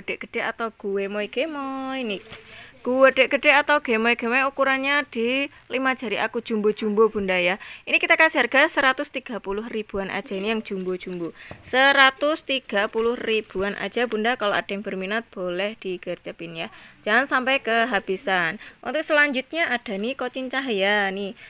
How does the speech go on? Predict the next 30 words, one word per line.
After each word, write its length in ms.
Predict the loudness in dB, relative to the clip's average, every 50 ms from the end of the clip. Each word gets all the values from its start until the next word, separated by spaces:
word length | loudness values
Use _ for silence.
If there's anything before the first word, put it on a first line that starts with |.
| -20 _ _ -6
Nah, 240 | 0 2 2 2 0
untuk 160 | -2 -2 0
Kocin 300 | 0 0 0 -2 -4 -2
Cahaya 340 | 0 0 2 2 2 2 2 2
ukurannya 260 | 0 -2 -2 -2 -6
segini, 300 | -8 -8 -6 -4 -4 -2
Bunda 180 | -2 -2 -2 0
Bosku, 300 | -2 -2 -2 -4 -4 -2
tak 180 | -2 -2 0
kasih 320 | -2 -2 -2 -2 -4 -4 -2
harga, 720 | -4 -6 -6 -6 -6 -2 0 0 2 2 2 2 0 0
eh, 460 | 0 0 2 2 2 4 4 4 2 2 0
ekonomis 400 | 0 -2 -2 -2 -2 -4 -4 -4
nih, 140 | -2 -4 -2
seratus 400 | 0 0 0 0 0 -2 -6 -4
dua 160 | -2 0 -2
puluh 240 | 0 0 -2 -2 -2
ribuan 320 | -2 -2 -4 -4 -4 -2 -4
aja. 240 | -4 -2 -4 -4 -4 -8 -20 -20 -20 -20 -14 -6
Seratus 1040 | 0 4 4 6 6 6 8 6 8 8 8 8 6 6 4 2 0 -2 -2 -2 -4 -6
dua 300 | -2 2 2 2 2 2
puluh 260 | 0 -2 -2 -2 -2 -2
ribuan 400 | -4 -6 -4 -4 -4 -4 -4 -4
aja 320 | -8 -6 -2 -2 -2 -2
Kocin 480 | -2 -4 -4 -4 -4 -6 -8 -10 -10 -6
Cahayanya 640 | -4 -4 -2 -2 -4 -4 -4 -2 -2 -2 -2 -2 -2
nih, 160 | -2 -2 -4
Bun. 540 | -2 -2 0 2 4 4 4 4 2 0 -2 -4 -16 -20 -20 -20 -20 -20 -20 -20 -20 -14 -4 2
Oke, 240 | 2 6 8 8 8
next 320 | 10 8 6 6 2 0